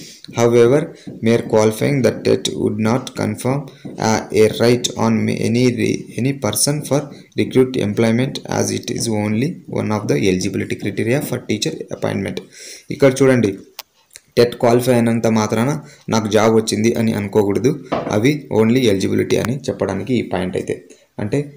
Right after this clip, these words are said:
ఆ, టెట్ క్వాలిఫై అయితే జాబ్ వచ్చినందు అని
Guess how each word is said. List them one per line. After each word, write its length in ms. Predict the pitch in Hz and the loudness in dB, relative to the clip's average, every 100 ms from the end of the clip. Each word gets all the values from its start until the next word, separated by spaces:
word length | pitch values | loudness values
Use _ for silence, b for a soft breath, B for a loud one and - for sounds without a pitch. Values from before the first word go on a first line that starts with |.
| B _ 113 | B _ 0
ఆ, 300 | 113 110 - - | 2 2 -2 -4
టెట్ 220 | 110 - | -2 -2
క్వాలిఫై 360 | 110 110 110 110 | 0 2 4 2
అయితే 160 | - 107 | 0 0
జాబ్ 280 | 107 104 | 0 0
వచ్చినందు 500 | 104 98 101 98 98 - | 0 -4 -6 -4 -6 -6
అని 300 | 95 - - | -8 -10 -12